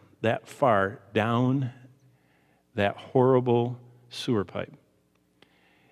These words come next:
That was pretty gross for a dad. Can you imagine becoming sin? We don't like sewer.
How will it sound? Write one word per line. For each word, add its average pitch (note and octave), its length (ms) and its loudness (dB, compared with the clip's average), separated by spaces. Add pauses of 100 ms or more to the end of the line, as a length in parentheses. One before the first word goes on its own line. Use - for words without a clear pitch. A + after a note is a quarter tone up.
(140)
That B2 160 0
was B2+ 120 -8
pretty G#2+ 200 -2
gross G#2+ 320 2
for - 180 -6
a F#2+ 40 -4
dad. G2+ 560 -2
Can C#3+ 260 0
you F#3+ 140 -2
imagine A2+ 1080 -2 (640)
becoming C#3+ 1000 -4 (280)
sin? D3+ 520 -4
We D#3 100 -2
don't G3+ 160 0
like A2 220 0
sewer. F3 500 -4